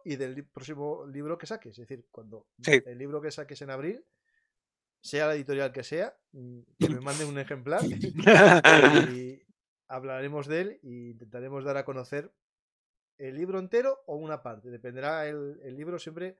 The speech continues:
Speaker 1: eh, no hay que hacer spoiler, ¿no? Pero bueno, en historia es complicado hacer spoiler, pero dependiendo de algunos temas se puede hacer un programa de todo el tema o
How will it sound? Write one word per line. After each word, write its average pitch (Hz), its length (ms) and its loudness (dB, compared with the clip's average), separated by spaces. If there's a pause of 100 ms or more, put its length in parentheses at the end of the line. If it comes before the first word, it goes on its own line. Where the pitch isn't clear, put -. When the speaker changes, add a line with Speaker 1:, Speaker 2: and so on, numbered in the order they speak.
(420)
Speaker 1:
eh, 117 440 -16 (440)
no 139 160 -10
hay 147 60 -6
que 170 60 -4
hacer 151 180 -4
spoiler, 135 380 -6
¿no? 175 120 -14
Pero 127 140 -8
bueno, 131 180 -12
en 117 160 -18
historia 143 340 -8
es 143 80 -10
complicado 143 380 -10
hacer 139 180 -10
spoiler, 165 420 -10 (640)
pero 127 200 -10
dependiendo 127 440 -10
de - 20 -4
algunos 156 260 -8
temas 170 240 -4
se 156 100 -12
puede 143 160 -8
hacer 147 180 -12
un 131 120 -14
programa 139 360 -8 (600)
de 113 100 -18
todo 143 240 -6
el 147 100 -10
tema 185 280 -8 (640)
o 160 360 -4